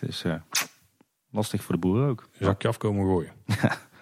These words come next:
Speaker 2: Er was een hoop gedoe rondom dronevideo's. Er was overigens weer iemand die, eh, was opgepakt volgens mij rondom de Efteling. Of, of ze aangesproken in ieder geval op het vliegen met een drone.
Speaker 1: Ja.
Speaker 2: Ehm, maar, wat doet de Efteling nu zelf? Die hebben zelf gewoon een dronevideo op YouTube gezet.
Speaker 1: Ja,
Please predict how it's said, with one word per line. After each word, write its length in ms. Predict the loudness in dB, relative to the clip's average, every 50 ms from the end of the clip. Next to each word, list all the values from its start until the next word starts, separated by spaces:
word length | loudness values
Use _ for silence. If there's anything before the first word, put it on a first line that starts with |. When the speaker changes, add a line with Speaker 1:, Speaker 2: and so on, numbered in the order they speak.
| -4 0
Speaker 2:
Er 80 | 2 4
was 100 | 6 8
een 60 | 8
hoop 160 | 8 8 6
gedoe 280 | 6 8 8 8 8 8
rondom 320 | 6 6 8 8 8 8
dronevideo's. 600 | 8 8 8 8 10 8 8 8 8 8 8 6
Er 60 | 4 2
was 80 | 4
overigens 320 | 6 6 6 6 4 4 6
weer 160 | 6 6 6
iemand 420 | 6 6 6 6 6 4 4 2
die, 240 | 4 4 6 6 6
eh, 60 | 6
was 180 | 4 4 2 0
opgepakt 460 | 0 -2 -2 -2 -2 -2 -2 -2 -2
volgens 260 | -4 -6 -4 -2 0
mij 260 | 0 0 2 2 2
rondom 280 | 2 2 2 2 2 2
de 80 | 2 2
Efteling. 340 | 0 -2 0 0 0 0
Of, 100 | 0 0
of 120 | -2 -4 -4
ze 80 | -2
aangesproken 420 | 0 0 0 0 0 2 2 2 2
in 60 | 2
ieder 160 | 2 2 2
geval 160 | 2 2 2
op 100 | 0 -2
het 80 | -4 -4
vliegen 240 | 0 2 2 4 4
met 100 | 2 2
een 100 | 0 2
drone. 260 | 4 4 4 4 4 2 2
Speaker 1:
Ja. 140 | 2 2 2 2
Speaker 2:
Ehm, 360 | 2 2 2 2 2 2 0 -2 -6 -12 -4 0
maar, 340 | 2 4 4 2 0 -2 -2
wat 260 | 0 2 2 4 2
doet 100 | 2 2
de 60 | 2 2
Efteling 260 | 2 2 4 4 4
nu 80 | 6
zelf? 300 | 6 6 4 4 2 2 4
Die 100 | 6 8
hebben 300 | 8 8 8 6 6 6
zelf 200 | 6 6 4 6
gewoon 180 | 6 6 6 8
een 80 | 8
dronevideo 420 | 8 8 8 8 8 8 6 6 6
op 60 | 6
YouTube 320 | 4 4 4 4 2 2
gezet. 280 | 4 2 2 2 2 -2 -8 _ _ _
Speaker 1:
Ja, 200 | 2 2 2